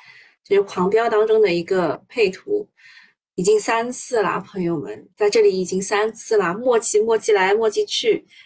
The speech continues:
然后那个指数还可以，大家手上的持仓，只要不是在主线上的，基本上都是绿的，对吧？所以，啊，但是后面又有两个会，啊，又有两个会蛮重要的。这个指数啊，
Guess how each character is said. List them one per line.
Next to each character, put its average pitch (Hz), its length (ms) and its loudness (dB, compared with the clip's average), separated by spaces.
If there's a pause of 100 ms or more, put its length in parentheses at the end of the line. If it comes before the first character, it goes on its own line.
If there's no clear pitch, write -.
然 208 160 2
后 226 240 2
那 226 160 -2
个 208 160 2
指 196 240 2
数 339 200 0
还 226 200 0
可 214 220 -2
以， 208 100 4
大 220 80 0
家 233 140 -2
手 196 180 -6
上 214 240 0
的 190 140 0
持 - 260 -8
仓， 233 460 -6
只 185 140 -4
要 220 200 2
不 208 120 0
是 262 140 0
在 240 180 0
主 190 180 -12
线 220 200 0
上 214 280 0
的， 180 100 -4
基 214 140 0
本 185 160 0
上 185 200 -4
都 202 120 0
是 202 160 -4
绿 208 220 4
的， - 180 -14 (100)
对 170 100 -2
吧？ 165 240 -2 (920)
所 214 180 2
以， 180 540 0 (300)
啊， - 460 -6 (280)
但 269 140 0
是 311 80 4
后 427 240 0
面 302 260 2
又 330 80 2
有 311 140 2
两 214 200 -4
个 415 120 -2
会， 311 420 0
啊， 190 300 -10
又 247 100 -12
有 262 80 -2
两 202 180 0
个 220 80 -2
会 208 540 0
蛮 202 220 2
重 247 160 -4
要 208 240 0
的。 - 120 -8 (1300)
这 247 120 -4
个 220 100 0
指 190 240 -4
数 262 220 0
啊， 180 560 -2